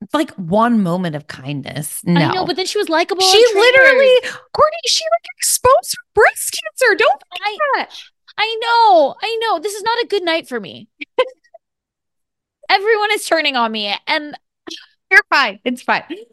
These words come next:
Speaker 1: Okay, will
Speaker 2: Having a
Speaker 1: Adrian,
Speaker 2: complex.
Speaker 1: will A-, Adriana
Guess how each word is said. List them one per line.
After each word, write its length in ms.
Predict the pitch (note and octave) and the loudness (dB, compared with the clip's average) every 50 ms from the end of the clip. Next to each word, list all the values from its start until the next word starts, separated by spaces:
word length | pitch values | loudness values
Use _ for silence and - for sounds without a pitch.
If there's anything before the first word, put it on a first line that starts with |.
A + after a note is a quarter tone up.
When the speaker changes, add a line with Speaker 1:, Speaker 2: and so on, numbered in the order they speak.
| _ D#4 - | _ -6 -4
Speaker 1:
Okay, 240 | A#3+ A3 A#3 G3 | -2 0 0 -2
will 420 | E3+ E3 E3+ D#3+ G3 G#3 A#3 C#4 D#4+ | -2 -2 0 2 4 4 4 4 2
Speaker 2:
Having 280 | F4 C#4+ - G#3 G3+ | 0 0 0 2 0
a 0 | G#3 | 0
Speaker 1:
Adrian, 400 | G3+ G#3+ A3 B3 A3+ G#3 G#3 G#3+ | 2 2 2 2 2 2 0 -2
Speaker 2:
complex. 360 | G#3 G#3 - C#4 - - - _ | -4 -6 -8 -14 -20 -20 -12 _
Speaker 1:
will 240 | - G3 B3 D#4 F4 | -2 0 0 0 -2
A-, 340 | - - B3+ B3+ C4 A#3 - _ _ _ _ - | -4 -4 -4 -6 -6 -8 -14 _ _ _ _ -8
Adriana 1000 | G#3 G3+ G3+ - - G3 G3+ G3+ G#3 G3 F3+ E3 E3 E3 E3 E3 D#3 D3+ D3 - | -6 -6 -6 -6 -4 -4 -2 -2 -2 -2 -2 0 -2 -2 -2 -2 -2 -2 -4 -4